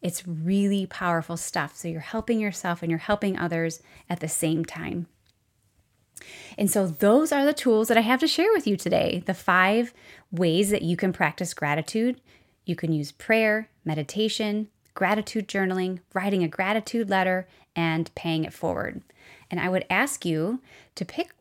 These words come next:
at least one and turn it into a practice. Work on it and see if it works. See if it increases your joy and your happiness and your positive energy.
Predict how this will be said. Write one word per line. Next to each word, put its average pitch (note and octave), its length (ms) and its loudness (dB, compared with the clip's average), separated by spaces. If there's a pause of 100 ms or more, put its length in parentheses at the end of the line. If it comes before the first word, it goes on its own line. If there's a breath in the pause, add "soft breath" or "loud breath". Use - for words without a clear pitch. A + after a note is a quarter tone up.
(140)
at F3+ 160 2
least A3+ 320 -2
one E3 520 4
and F3 240 0
turn B3 240 0
it B3 60 4
into A#3+ 180 4
a G#3+ 40 2
practice. - 640 -6
Work G3 300 0
on E3+ 160 2
it - 120 -4
and E3+ 100 -2
see G#3 200 0
if A#3 100 0
it - 120 0
works. - 600 -4
See - 220 2
if A#3+ 80 4
it C#4 80 4
increases G#3+ 480 0
your D3+ 100 -2
joy F#3+ 560 2
and C#3+ 80 0
your C#3+ 120 -6
happiness F#3+ 640 0
and D3 100 -2
your C#3+ 120 -6
positive D#3 480 -2
energy. G#3 580 0